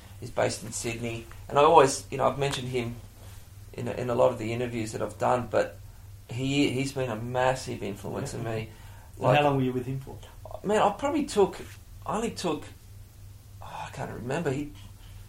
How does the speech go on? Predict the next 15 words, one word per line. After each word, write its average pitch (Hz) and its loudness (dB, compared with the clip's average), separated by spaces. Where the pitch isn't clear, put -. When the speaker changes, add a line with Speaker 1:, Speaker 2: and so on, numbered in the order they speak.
Speaker 1:
I 180 4
don't 170 0
know, - -10
it - -8
was 120 -8
a 110 -12
few 127 -4
months 120 -4
worth 127 -10
of - -10
lessons 127 -6
off - -8
him, 131 -6
Speaker 2:
Okay. 101 -4
Speaker 1:
um, 107 -4